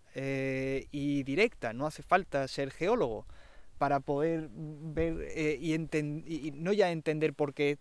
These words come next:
esta formación rocosa es así, porque eso, para eso sí que haría falta hacer, eh, biología, pero, eh, geología, pero sí por lo menos para, eh, acercarnos y con una actitud, mm, naturalista,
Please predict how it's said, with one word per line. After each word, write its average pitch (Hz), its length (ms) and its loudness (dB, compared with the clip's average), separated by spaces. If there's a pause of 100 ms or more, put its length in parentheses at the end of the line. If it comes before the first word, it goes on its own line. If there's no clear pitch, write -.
esta 143 400 -2
formación 143 580 -2
rocosa 139 320 0
es 135 60 2
así, 247 180 0
porque - 220 0
eso, - 160 0
para 123 200 0
eso 139 140 -4
sí - 120 -6
que 139 100 -4
haría 139 140 -2
falta 131 320 -4
hacer, 127 280 0 (600)
eh, 139 180 0
biología, 143 480 2
pero, 143 420 2
eh, 139 320 2
geología, 143 480 4 (200)
pero 196 180 10
sí 226 160 2
por 208 160 4
lo 190 100 6
menos 170 280 0
para, 170 340 4 (500)
eh, 131 520 -2
acercarnos 151 720 -4
y 196 220 -4
con 147 180 -2
una 170 160 2
actitud, 170 680 0 (240)
mm, 120 640 -4 (520)
naturalista, 139 840 -2